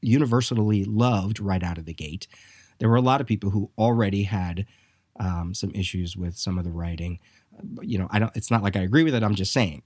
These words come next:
they, you know, they sort of said Alan Moore was heavy-handed. Once you get into his writing style of the way he's trying to lay out the book, you sort of get the joke, or you sort of get his riff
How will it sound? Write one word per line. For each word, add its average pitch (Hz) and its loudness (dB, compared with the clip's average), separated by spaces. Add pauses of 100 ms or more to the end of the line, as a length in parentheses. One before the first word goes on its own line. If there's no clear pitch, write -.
(100)
they, 95 -8
you - -8
know, 78 -8
they 90 -10
sort 101 -2
of 95 -2
said 90 -4
Alan 98 2
Moore 175 4
was 143 0
heavy-handed. 113 2 (480)
Once 110 2
you 110 4
get 101 0 (720)
into 143 4
his 110 4
writing 127 2
style 113 2
of 95 -2
the 98 -2
way 98 0
he's 95 -2
trying 101 -2
to 90 -4
lay 95 -4
out 90 -6
the 101 -4
book, 147 -2
you 95 -4
sort 92 -4
of 82 -8
get 85 -10
the 82 -14
joke, 147 -2
or 98 2
you 92 0
sort 92 -4
of 90 -6
get 85 -8
his - -10
riff 131 0